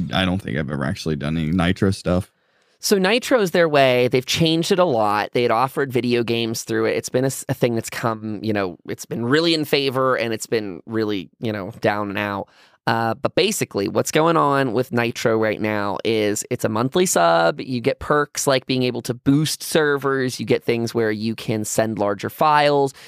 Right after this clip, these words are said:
Speaker 2: You can use emojis from other servers on others. But, uh, back to that boosted one, people can choose to boost your server. So they take it's, it's almost like a Twitch Prime sub in a way. It's very similar,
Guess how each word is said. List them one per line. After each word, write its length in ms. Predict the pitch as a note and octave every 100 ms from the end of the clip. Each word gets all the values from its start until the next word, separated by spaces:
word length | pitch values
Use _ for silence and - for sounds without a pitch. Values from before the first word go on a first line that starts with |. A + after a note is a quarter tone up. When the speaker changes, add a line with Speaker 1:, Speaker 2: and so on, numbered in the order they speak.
| -
Speaker 2:
You 120 | - A2+
can 200 | B2 A2
use 340 | A2 G#2+ G#2
emojis 580 | - A#2 B2 B2+ B2 B2
from 180 | - -
other 220 | A#2 G#2+
servers 540 | G#2 - C#3+ C#3 C3+ B2
on 160 | G#2+
others. 480 | F#2+ F3+ F3 E3+ D#3+ - - _ _ -
But, 200 | D#3 - _
uh, 60 | D3 -
back 260 | E3 F3+ -
to 80 |
that 240 | D3+ C3 B2+
boosted 500 | F3 A3+ A#3 F3+ A#2+
one, 360 | G#2+ F2+ - - _ _ -
people 340 | - G3+ A#3
can 200 | - G3
choose 500 | - - G3 G3+ G3
to 160 | - D3+
boost 460 | A#2 G3 B3 -
your 100 | G#3+
server. 560 | G3 G#3+ G#3 D3 D2 G2+
So 160 | - A#2+
they 160 | C3+
take 300 | D#3 F#3+ E3 - _ _ _
it's, 140 | - -
it's 160 | C#3
almost 360 | D3+ G#3+ C#4+ C4+
like 140 | B3
a 40 | A3
Twitch 260 | - G#3
Prime 340 | - D#3+ D#3+ G3
sub 260 | - A#2
in 100 | A2+
a 60 | G2
way. 140 | G#2
It's 100 | F#2
very 220 | - B2+ G3
similar, 580 | - B3 G3+ A2 F2